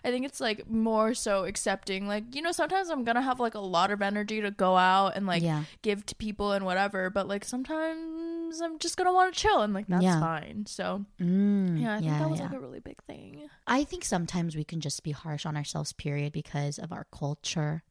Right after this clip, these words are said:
Speaker 1: Mm-hmm, mm-hmm.
Speaker 2: And regardless of having lived here for a while, I mean, that's just how our parents are.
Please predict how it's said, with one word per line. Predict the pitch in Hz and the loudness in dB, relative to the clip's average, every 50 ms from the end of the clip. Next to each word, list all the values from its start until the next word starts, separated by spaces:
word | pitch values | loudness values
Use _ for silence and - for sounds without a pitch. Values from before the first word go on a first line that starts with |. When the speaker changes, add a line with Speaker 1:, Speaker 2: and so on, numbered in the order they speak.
| _ _ - | _ _ -6
Speaker 1:
Mm-hmm, | 240 233 208 202 214 | -6 -6 -4 -4 -6
mm-hmm. | 202 196 202 208 208 - 294 269 | -6 -6 -6 -8 -10 -10 -4 -2
Speaker 2:
And | 170 165 156 151 147 147 143 147 147 147 - - _ _ _ _ _ | 0 2 2 2 2 0 0 -2 -4 -6 -10 -14 _ _ _ _ _
regardless | - 175 156 - 165 156 151 165 156 - - | -6 -4 -2 0 0 0 0 -2 -4 -4 -6
of | 151 | -6
having | - - 151 151 156 147 | -6 -6 -6 -4 -4 -4
lived | 147 139 - - | -4 -6 -6 -8
here | 170 | -10
for | - - 156 | -10 -8 -6
a | 151 151 | -6 -4
while, | 151 160 160 160 165 165 156 | -2 -2 -2 -2 -2 -2 -2
I | 147 | -4
mean, | 143 143 139 | -4 -4 -4
that's | 139 139 139 - | -6 -6 -6 -6
just | - 139 - - | -8 -8 -10 -10
how | - | -10
our | 143 156 | -8 -6
parents | - - 160 156 156 151 - 175 | -4 -2 -2 -2 -2 -4 -4 -4
are. | 151 151 - - | -4 -4 -4 -6